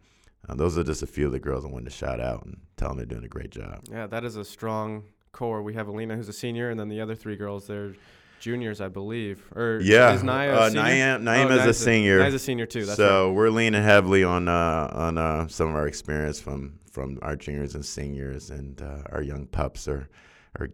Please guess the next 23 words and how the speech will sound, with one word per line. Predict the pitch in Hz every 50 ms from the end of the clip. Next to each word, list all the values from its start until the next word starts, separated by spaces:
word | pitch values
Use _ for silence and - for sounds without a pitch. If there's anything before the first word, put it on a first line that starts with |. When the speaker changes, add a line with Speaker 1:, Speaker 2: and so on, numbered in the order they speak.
| -
Speaker 1:
getting | - 80 76 73
a | 73
lot | 71 71 73
of | 76 73
experience | 71 - - - 71 69 67 62 - 67
now, | 67 67 65 67 67 65
and, | 58 58 64 67 71 _ _ _ _ -
um, | - 58 57 55 52 67 73 76 _ _ _ - - _ _ _ _ _
they've | - - 71 71
helped | 80 76 73 -
us | 69 69 67 69
a |
lot | - 65 62 50 -
too. | - - 64 58 - - _ _ _ _ _ _ _ _ _ _ _ _ _ _ _ _ _
Speaker 2:
That's | - 113 110 -
a | 117
good | 104 127 117 -
place | 131 131 127 123 131
to | - 123
be. | 101 104 127 127 123 127 123 120 120 120 - _ _ _ _ _ _ _
Um, | - 113 113 113 117 117 117 113 113 - - -
and | 117 123 131
then | 131 131 127 127 123 -